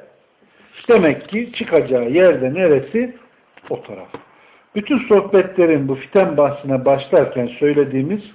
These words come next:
ehl-i sünnetin bir kaidesi vardır. Kıyametin vakti muğlak alametleri nedir? Müpemdir, şudur, ne yapamıyoruz? Diyemiyoruz. Sadece hadisleri ne yapıyoruz? Naklediyoruz. En iyisini ne yapar? Allah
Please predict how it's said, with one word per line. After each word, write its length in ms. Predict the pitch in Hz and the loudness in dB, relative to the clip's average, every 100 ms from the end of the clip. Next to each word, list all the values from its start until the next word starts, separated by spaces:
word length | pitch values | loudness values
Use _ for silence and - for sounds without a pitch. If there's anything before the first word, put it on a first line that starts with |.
| _ _ | _ _
ehl-i 260 | 147 156 147 | 0 0 0
sünnetin 580 | 135 135 131 127 185 156 | -6 -6 -4 -4 -8 -8
bir 140 | 143 139 - _ _ 147 | -8 -10 -20 _ _ -20
kaidesi 640 | - 127 127 123 123 135 | -2 -2 0 -2 -4 -6
vardır. 420 | 117 110 113 196 | -6 -6 -8 -10
Kıyametin 760 | - 143 143 143 143 143 175 123 | -4 -2 0 -2 -6 -6 -8 -4
vakti 340 | 123 123 - | -6 -8 -14
muğlak 760 | 113 120 127 175 208 - - - | -8 -6 -2 -2 -2 -8 -20 -14
alametleri 760 | 143 147 135 123 123 120 123 | -4 -2 -2 -4 -6 -8 -6
nedir? 300 | 170 156 175 208 - _ _ _ _ _ | -4 -2 -2 -4 -14 _ _ _ _ _
Müpemdir, 560 | 117 120 175 180 180 240 | -14 -2 2 2 -2 -8
şudur, 460 | - 208 160 147 | -6 -4 -2 0
ne 40 | 165 | 2
yapamıyoruz? 680 | 185 170 147 139 147 214 240 - _ _ _ _ - | 0 2 -2 0 0 -2 -8 -16 _ _ _ _ -4
Diyemiyoruz. 640 | 170 170 120 107 95 - | 2 4 2 -4 -12 -4
Sadece 600 | - 190 143 135 180 247 - | 2 4 4 2 0 0 -2
hadisleri 560 | 160 143 143 - 131 143 | -10 -10 -12 -6 -4 0
ne 60 | 170 | 0
yapıyoruz? 560 | 143 - 143 208 - _ _ _ _ _ | 0 -2 -6 -8 -10 _ _ _ _ _
Naklediyoruz. 840 | 143 147 147 131 117 123 165 208 - | 0 0 -2 -6 -4 -4 -6 -8 -8
En 160 | 175 147 | -6 -6
iyisini 460 | 127 123 107 113 | -8 -10 -14 -6
ne 60 | 160 | -2
yapar? 420 | 139 131 190 214 - _ _ - | -2 0 0 -2 -8 _ _ -16
Allah 260 | 110 101 | -14 -14